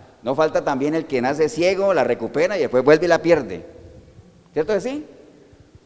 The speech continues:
Porque el alma que peca muere. ¿Y qué es lo que le hace perder a uno la vista espiritual? El pecado, ¿no?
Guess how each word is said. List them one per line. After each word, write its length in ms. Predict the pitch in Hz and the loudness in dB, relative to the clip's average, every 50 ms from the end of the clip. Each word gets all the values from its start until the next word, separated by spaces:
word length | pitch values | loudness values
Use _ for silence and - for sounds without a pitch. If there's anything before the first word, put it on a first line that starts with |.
| _ - - | _ -10 -6
Porque 280 | 113 120 - 135 131 131 | -6 -4 -2 -2 -2 0
el 80 | 127 | 0
alma 260 | 139 151 175 190 190 | 0 0 0 -2 -2
que 120 | 190 180 - | -2 -2 0
peca 280 | - 254 254 - 175 | 0 -2 -2 -2 -4
muere. 360 | 175 185 214 240 247 247 196 131 | -4 -4 -2 -2 0 0 0 -2
¿Y 140 | 113 131 | -2 -2
qué 80 | 151 170 | -2 0
es 40 | 180 | 0
lo 80 | 208 | 0
que 80 | 202 190 | 0 -2
le 80 | 175 170 | -2 0
hace 160 | 165 196 208 | 0 0 0
perder 300 | 175 175 160 170 185 196 | 0 2 2 4 4 4
a 20 | |
uno 140 | 196 202 202 | 4 4 4
la 100 | 190 170 | 4 4
vista 280 | 170 185 190 - 220 214 | 4 4 2 0 -2 -2
espiritual? 680 | 202 - - 185 170 165 - 208 233 262 294 302 302 - - - - - - - - - - - - | -2 -2 -4 -4 -4 -2 2 2 2 2 2 0 -6 -10 -16 -20 -20 -20 -20 -20 -20 -20 -20 -14 -10
El 140 | - 120 - | -10 -6 -4
pecado, 480 | 151 143 - 240 269 262 220 156 135 | -4 0 2 2 4 4 4 2 2
¿no? 240 | 139 165 220 269 | 2 0 -2 -4